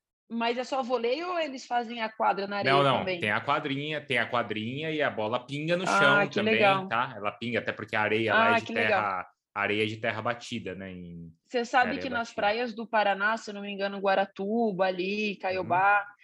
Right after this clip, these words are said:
Speaker 1: o pessoal joga raquetinha.
Speaker 2: Uhum.
Speaker 1: É, eu nunca joguei também, mas eu acho que deve ser parecido com o tamborel, que
Speaker 2: É.
Speaker 1: também eles fazem a quadra na areia, que é areia um pouco mais batida, areia dura, e eles jogam raquetinha lá também.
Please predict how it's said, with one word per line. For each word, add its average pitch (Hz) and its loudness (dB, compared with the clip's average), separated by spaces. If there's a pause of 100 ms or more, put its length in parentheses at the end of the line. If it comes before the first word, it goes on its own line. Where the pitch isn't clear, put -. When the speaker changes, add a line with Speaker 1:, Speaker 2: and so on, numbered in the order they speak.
(180)
Speaker 1:
o 190 -10
pessoal 226 0
joga 233 0
raquetinha. 226 -4 (500)
Speaker 2:
Uhum. 107 -14
Speaker 1:
É, 185 6
eu 190 2
nunca 226 -2
joguei 220 0
também, 240 -2
mas 247 -2
eu 220 0
acho 226 2
que 247 -8
deve 226 -2
ser 226 -4
parecido 220 -2
com 240 -4
o 233 -2
tamborel, 208 4 (420)
que 202 -4
Speaker 2:
É. - -4
Speaker 1:
também 196 4
eles 196 4
fazem 196 2
a 190 2
quadra 202 2
na 202 -8
areia, 208 -6
que 208 -8
é 190 0
areia 190 -2
um 208 -10
pouco 196 -12
mais 190 -4
batida, 190 -2
areia 190 0
dura, 196 0
e 220 4
eles 220 4
jogam 220 4
raquetinha 220 -2
lá 190 2
também. 180 -4